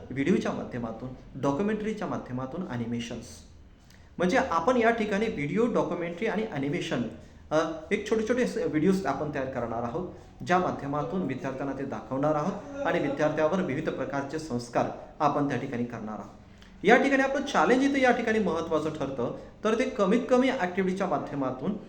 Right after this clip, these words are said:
आपल्याला व्हिडि-, अ, व्हिडिओच्या माध्यमातून मुलामध्ये विविध प्रकारचे संस्कार, मूल्य आणि गुण हे आपल्याला त्या ठिकाणी रुजवायचे आहेत.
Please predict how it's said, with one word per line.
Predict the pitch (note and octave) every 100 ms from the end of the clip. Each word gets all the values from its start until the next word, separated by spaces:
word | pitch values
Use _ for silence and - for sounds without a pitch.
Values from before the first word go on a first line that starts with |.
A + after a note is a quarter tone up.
| - - -
आपल्याला | E3 A#3 A#3+
व्हिडि-, | F#3+ C#3+ C#3+ D#3
अ, | C#3+
व्हिडिओच्या | C#3+ D3+ E3 F#3+
माध्यमातून | D3+ B2+ C#3 C3+ C3+ F#3+ G3+ - - B2+
मुलामध्ये | B2+ E3 D#3+ B2+ D3+ F#3 - -
विविध | C#3+ F#3
प्रकारचे | E3+ C3 C3 B2 D#3
संस्कार, | - A2 A2 - A#2+ - - - A2+
मूल्य | A#2 C3+ C#3 A#2 - - -
आणि | B2 B2
गुण | A#2 B2 A#2+ G#2+ - - -
हे |
आपल्याला | C3+ B2 B2+
त्या | B2
ठिकाणी | A2+ A2 A#2+ C#3 - -
रुजवायचे | A#2 A#2 A2+ A2 -
आहेत. | - - -